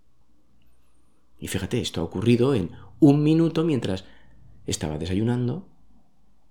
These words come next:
Es el resumen de este momento. Es, claro, requiere al principio de esa, de esa práctica de posicionarte, porque al principio de los principios todos nos dejamos arrastrar por la emoción, porque no somos ni conscientes de lo que estamos pensando.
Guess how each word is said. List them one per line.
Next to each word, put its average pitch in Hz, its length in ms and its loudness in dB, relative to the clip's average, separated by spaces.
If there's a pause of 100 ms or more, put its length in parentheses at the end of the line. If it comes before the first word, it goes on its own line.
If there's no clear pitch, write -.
(920)
Es - 120 -4
el 82 100 0
resumen 92 460 -4 (140)
de 90 200 -6
este - 200 -6
momento. 87 460 -6
Es, - 260 -8 (800)
claro, - 240 -2
requiere 113 460 0
al 120 80 -2
principio 123 420 -2
de 76 80 -6
esa, - 300 -8 (260)
de 107 60 -10
esa - 320 -8 (340)
práctica 110 640 0
de 101 100 2
posicionarte, 113 640 -2
porque 110 440 -4 (260)
al 92 180 -2
principio 98 500 2
de 107 60 4
los 107 100 0
principios 127 580 0
todos 104 220 2
nos 110 100 2
dejamos 113 320 0
arrastrar 90 520 -2
por 92 120 -2
la 82 60 -2
emoción, 76 360 -4
porque - 200 -4
no 80 80 -2
somos 120 200 2
ni 110 100 4
conscientes 98 580 2
de 82 60 -4
lo - 60 -4
que 67 60 -6
estamos 71 260 -8
pensando. - 460 -12